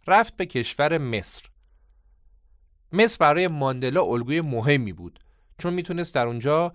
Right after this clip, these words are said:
شاهد دست اول برنامه اصلاحات اقتصادی جمال عبدالناصر باشه.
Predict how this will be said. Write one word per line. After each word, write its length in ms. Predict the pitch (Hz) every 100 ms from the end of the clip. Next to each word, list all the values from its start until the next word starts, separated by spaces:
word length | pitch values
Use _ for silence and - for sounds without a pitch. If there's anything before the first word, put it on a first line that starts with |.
| -
شاهد 580 | - - 123 123 156
دست 420 | 170 127 113 - 123
اول 540 | 92 110 107 139 160
برنامه 680 | 131 110 107 110 107 143 151
اصلاحات 760 | 107 - - 113 110 139 151 165 -
اقتصادی 760 | 101 - 117 104 110 104 127 151
جمال 460 | 127 117 104 104
عبدالناصر 800 | 104 101 107 107 104 101 - 131
باشه. 300 | 90 80 -